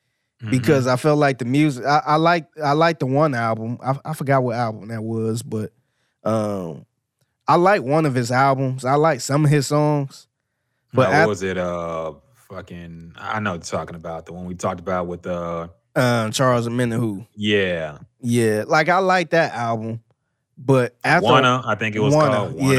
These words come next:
Speaker 2: yeah, I, I think
Speaker 1: Yeah.
Speaker 2: it is Wanna, yeah. But, um, it was just some other stuff where I'm just like,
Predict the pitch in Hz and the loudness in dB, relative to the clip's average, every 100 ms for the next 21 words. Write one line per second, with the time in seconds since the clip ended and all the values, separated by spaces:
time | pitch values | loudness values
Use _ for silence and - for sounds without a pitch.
0 | 123 107 117 - 131 135 110 110 107 110 | 2 0 -4 -4 -4 -2 -2 -2 -4 -6
1 | 110 104 87 107 101 101 _ _ _ _ | -8 -8 -10 -10 -8 -12 _ _ _ _
2 | _ - 127 123 107 120 120 113 113 104 | _ 0 2 2 0 -2 -2 -2 -2 -6
3 | - _ _ - 170 185 151 165 - 143 | -12 _ _ 0 4 4 4 0 0 0
4 | 131 143 127 131 127 123 120 120 123 113 | 2 2 -2 0 2 2 0 0 0 -4
5 | 113 117 110 | -2 -2 -2